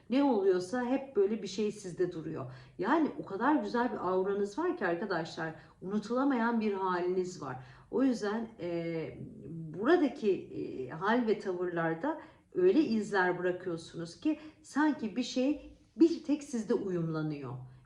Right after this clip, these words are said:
Bir tek sizde oluyor. Yani o yüzden bulunamayan Hint kumaşı gibisiniz. Öyle söyleyebilirim sizlere. Ee, bu şekilde çıktığı için yorumluyorum. Aynı zamanda önünüze bir yol açılacak. Birisi bir yol açacak önünüzde arkadaşlar. Belki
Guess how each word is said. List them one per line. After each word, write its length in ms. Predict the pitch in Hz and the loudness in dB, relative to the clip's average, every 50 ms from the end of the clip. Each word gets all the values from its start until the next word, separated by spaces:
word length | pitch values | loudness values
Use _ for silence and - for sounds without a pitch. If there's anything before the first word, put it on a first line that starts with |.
| _ - | _ 0
Bir 100 | 311 311 | 2 4
tek 200 | - 302 302 - | 4 2 2 0
sizde 360 | - - 220 202 185 - - | -4 -10 -10 -2 0 0 0
oluyor. 500 | - 190 180 175 170 160 143 135 131 131 - - - - - _ _ - | 2 0 -2 -2 -2 -4 -6 -6 -8 -10 -12 -16 -20 -20 -20 _ _ -2
Yani 300 | 185 196 196 190 196 202 - | 2 2 2 4 2 2 2
o 80 | - 285 | 4 4
yüzden 600 | 320 320 269 - 226 233 254 302 - - 190 170 | 4 4 4 2 0 0 0 0 -2 -6 -6 -4
bulunamayan 720 | 185 208 214 233 247 285 311 294 254 233 262 277 240 233 | -2 0 2 2 4 4 4 4 4 4 4 4 6 6
Hint 220 | 294 285 285 - | 6 4 4 0
kumaşı 360 | - - 202 196 190 - - 208 | -8 -4 -2 -2 -2 -2 -6 -8
gibisiniz. 680 | 156 170 - - 151 - - 131 127 127 - - - - - - - - _ _ | -8 -8 -8 -10 -12 -12 -12 -12 -10 -10 -12 -12 -16 -20 -20 -20 -20 -20 _ _
Öyle 220 | 185 208 233 262 247 | 2 4 4 4 4
söyleyebilirim 840 | - - 220 196 185 185 185 180 175 170 160 165 165 151 151 151 | 2 2 2 2 4 4 4 4 4 2 -2 -2 -2 -2 -4 -6
sizlere. 640 | - - - 165 151 - 156 170 170 208 269 277 - - - - _ _ _ | -10 -10 -10 -10 -8 -6 -6 -4 -2 -2 -4 -4 -6 -12 -18 -20 _ _ _
Ee, 600 | - 175 175 170 170 165 165 165 160 156 143 120 101 90 80 80 82 82 - - 135 | -6 -4 -2 0 0 0 0 -2 -2 -2 -4 -6 -6 -8 -10 -12 -14 -14 -14 -8 -6
bu 100 | 202 220 | -4 -2
şekilde 500 | - 247 233 - - 208 202 240 254 254 | -2 -2 -4 -2 -4 -2 0 0 0 0
çıktığı 320 | - - 202 - - - | -2 -6 -8 -6 -4 -2
için 440 | 226 196 180 180 180 - - 180 170 | -2 0 -2 -4 -6 -6 -6 -4 -2
yorumluyorum. 600 | 170 170 170 170 170 175 175 170 180 220 277 277 - - - - - _ | 0 0 0 0 -2 -2 -2 -2 -2 -2 -2 -4 -6 -10 -18 -20 -8 _
Aynı 260 | - 226 277 285 269 233 | 2 4 4 4 4 4
zamanda 420 | 226 208 196 202 185 190 220 254 | 2 2 2 2 0 0 0 0
önünüze 560 | - 180 190 208 220 220 220 214 254 247 208 | -2 -2 0 0 2 0 2 0 -2 -2 0
bir 120 | 233 247 220 | -2 -2 0
yol 240 | 226 226 233 233 | 0 0 2 2
açılacak. 560 | 220 202 - - 185 190 185 269 285 285 - - | 0 -2 -4 -4 -6 -4 -2 -4 -4 -4 -6 -4
Birisi 360 | 226 214 220 - - 240 208 | -4 -4 -4 -4 -4 -4 -4
bir 140 | 214 214 202 | -2 -2 0
yol 180 | 214 208 208 | 0 2 2
açacak 420 | 196 180 - 180 165 170 170 170 175 | 2 0 0 -2 -2 -2 -2 -2 -2
önünüzde 420 | 165 165 160 160 160 156 151 165 | -2 -2 -2 -4 -4 -4 -4 -4
arkadaşlar. 760 | 160 160 160 165 170 160 147 175 - - 254 269 277 277 226 | -4 -4 -4 -4 -6 -4 -4 -6 -6 -6 -6 -6 -6 -6 -4
Belki 360 | 214 208 202 202 - 240 226 | -4 -4 -2 -2 -4 -6 -6